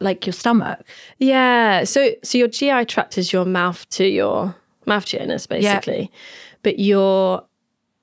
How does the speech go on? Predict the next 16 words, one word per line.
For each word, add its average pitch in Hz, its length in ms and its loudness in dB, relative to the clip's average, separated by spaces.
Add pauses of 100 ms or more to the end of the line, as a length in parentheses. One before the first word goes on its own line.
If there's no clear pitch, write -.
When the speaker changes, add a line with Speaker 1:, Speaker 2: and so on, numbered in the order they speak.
(440)
Speaker 2:
actually, 214 360 0
when 196 80 2
we're 190 80 0
talking 190 300 -2
about, 185 200 -2
like, 190 140 -4
kind 190 160 -4
of 180 80 -4
more 180 260 -2
gut - 240 -2
health, - 460 -4
we're 185 80 0
thinking 185 460 -2
more 190 300 2
about 180 340 -4
your 180 540 0